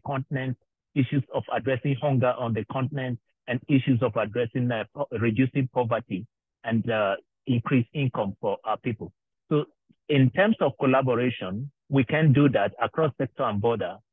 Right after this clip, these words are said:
through partnership. And in that partnership, we look at the aspect of policy development or policy enhancement or policy review that can sustain, uh, our food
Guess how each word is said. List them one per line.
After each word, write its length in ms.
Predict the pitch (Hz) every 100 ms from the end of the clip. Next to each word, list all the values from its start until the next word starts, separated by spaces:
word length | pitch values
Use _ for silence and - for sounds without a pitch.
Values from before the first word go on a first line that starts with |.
| _
through 140 | 156 147
partnership. 600 | 127 120 117 104 - - _ _ _ -
And 140 | 117
in 80 | 113
that 200 | 131 170
partnership, 540 | 160 151 151 135 151 139
we 140 | 123 110
look 220 | 139 147
at 160 | 107 113
the 100 | 113 -
aspect 480 | 131 156 - 98 87 _ -
of 140 | 113 - _
policy 440 | 190 180 156 - 139
development 720 | 107 104 117 139 160 196 - _ _ _ _ _
or 100 | - -
policy 400 | 160 170 160 175 -
enhancement 720 | 113 - 165 170 180 185 226 _ _ _ _
or 140 | 123
policy 480 | 104 185 180 170 190
review 600 | 156 117 95 120 147 220 - _ _
that 240 | 139 117 -
can 180 | 127 104
sustain, 500 | 117 101 - 147 139 135
uh, 440 | 127 110 104 92 90 107 107 -
our 220 | 117 113 104 -
food 160 | 156